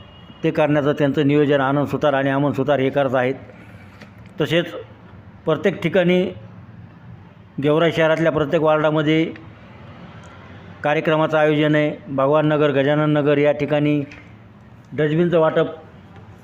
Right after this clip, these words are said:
आमचे बबन जाधव, माऊली डेंगळे हे करणार आहेत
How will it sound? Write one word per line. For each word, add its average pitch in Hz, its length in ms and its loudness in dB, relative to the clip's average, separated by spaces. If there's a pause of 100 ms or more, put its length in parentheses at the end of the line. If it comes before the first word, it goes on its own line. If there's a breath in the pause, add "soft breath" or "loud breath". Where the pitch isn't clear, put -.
(160)
आमचे 143 300 0
बबन 151 320 2
जाधव, 147 460 2 (340)
माऊली 151 380 0
डेंगळे 151 300 2
हे 143 140 2
करणार 151 340 0
आहेत 147 240 0